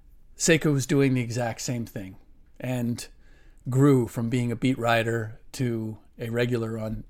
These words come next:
N B A T V and working for Turner Sports. So it's with a heavy heart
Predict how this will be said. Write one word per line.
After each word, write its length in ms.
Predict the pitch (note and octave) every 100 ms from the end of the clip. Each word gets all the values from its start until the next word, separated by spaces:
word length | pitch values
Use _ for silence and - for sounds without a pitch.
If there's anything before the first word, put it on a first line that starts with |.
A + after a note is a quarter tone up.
| -
N 140 | B2+
B 120 | A#2
A 120 | A2
T 240 | A2+ B2+ A#2
V 400 | A#2 A2 G#2 - _ - - - _ - -
and 140 | A#2+ A2
working 280 | A#2 A#2
for 120 | - -
Turner 260 | B2 G#2+
Sports. 680 | - - E2+ D2 - - - - - - - - - - - - -
So 140 | -
it's 120 | C#3
with 80 | D#3
a 60 | D3
heavy 220 | D#3+ D3
heart 640 | - D#3+ A#2+ - - -